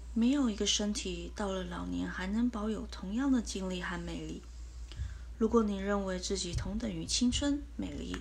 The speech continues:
聪明或成就，那种明知道这些属性一定会消失，却又难以释怀的感觉，就会一直在。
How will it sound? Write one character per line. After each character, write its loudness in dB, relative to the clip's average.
聪 0
明 2
或 -2
成 -2
就， -2
那 2
种 2
明 -2
知 0
道 0
这 -2
些 0
属 0
性 -2
一 -6
定 -6
会 -2
消 2
失， 0
却 2
又 0
难 0
以 2
释 4
怀 -4
的 -6
感 -8
觉， -6
就 0
会 -8
一 0
直 0
在。 -6